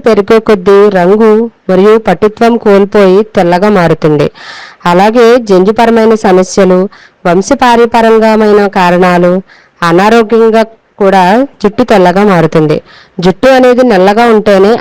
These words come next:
అందం. తెల్ల జుట్టు ఉంటే బయటికి రావాలంటే చాలా ఇబ్బంది పడుతూ ఉంటారు. మన వెంట్రుకల కింద భాగంలో ఉండే మెలనోసైట్స్ అనే కణాలు జుట్టుకి రంగునిస్తాయి. మన శరీరంలో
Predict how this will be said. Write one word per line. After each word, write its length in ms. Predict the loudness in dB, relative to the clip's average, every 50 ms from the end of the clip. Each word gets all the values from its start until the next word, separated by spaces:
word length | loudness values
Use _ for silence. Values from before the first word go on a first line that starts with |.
| -2 -2
అందం. 300 | -2 -2 -4 -4 -6 -6 -8 -12 _ _ _ _ -6
తెల్ల 160 | -4 -4 -4 -4 -6
జుట్టు 200 | -8 -6 -4 -2
ఉంటే 300 | -2 -2 -2 -2 -2 -2 -2 -2 -2
బయటికి 340 | -4 -4 -4 -4 -6 -6
రావాలంటే 580 | -4 -4 -4 -4 -4 -4 -4 -4 -6 -6 -8 -10 -12 -10
చాలా 300 | -10 -8 -8 -6 -6 -6 -6 -8
ఇబ్బంది 320 | -10 -10 -10 -10 -10 -10 -8 -8
పడుతూ 240 | -10 -8 -8 -6 -6 -6
ఉంటారు. 360 | -6 -6 -8 -8 -8 -8 -10 -16 _ _ _ _ _ _ _ _ -8
మన 120 | -4 -2 -2 0 0
వెంట్రుకల 460 | -2 -4 -4 -6 -6 -6 -6 -6 -8 -8 -6
కింద 220 | -6 -6 -4 -4 -4 -4 -4
భాగంలో 400 | -4 -4 -4 -6 -6 -4 -4 -4 -2 -4
ఉండే 220 | -4 -6 -6 -6 -6 -6 -8 -10 -12 -12 -10
మెలనోసైట్స్ 640 | -6 -4 -2 -2 -2 -2 -4 -4 -6 -6 -6 -6 -6 -6
అనే 140 | -4 -6 -6 -6
కణాలు 400 | -6 -6 -4 -4 -4 -4 -6 -8 -8 -10 -14 -20 -20 -20 _ _ -6
జుట్టుకి 360 | -6 -6 -6 -8 -6 -4 -4 -2 -2
రంగునిస్తాయి. 760 | -2 -2 -4 -4 -4 -4 -6 -8 _ -8 -8 -8 -8 -10 -14 -18 _ _ _ _ _ _ -8
మన 100 | -6 -6 -6 -4 -4
శరీరంలో 540 | -2 -2 0 0 0 -2 -2 -4 -2 -2